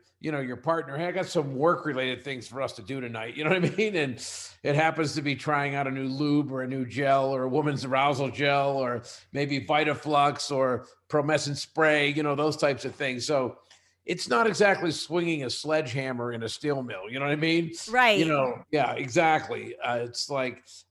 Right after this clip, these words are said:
Speaker 1: I tell people that I feel to a certain degree that since I was twenty-nine, I started my own first company,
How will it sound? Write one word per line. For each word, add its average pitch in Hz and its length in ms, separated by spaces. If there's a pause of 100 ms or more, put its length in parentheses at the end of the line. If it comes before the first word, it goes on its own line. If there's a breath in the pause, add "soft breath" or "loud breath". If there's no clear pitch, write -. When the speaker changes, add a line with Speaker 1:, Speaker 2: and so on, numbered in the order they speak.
Speaker 1:
I 170 120
tell 220 240
people 165 320
that 143 260 (320)
I 165 100
feel 185 280
to 175 160
a 156 40
certain 175 300
degree 139 360
that 131 260
since 147 260
I 143 80
was 123 420
twenty-nine, 160 560
I 123 100
started 131 360
my 123 140
own 131 160
first 135 320
company, 135 500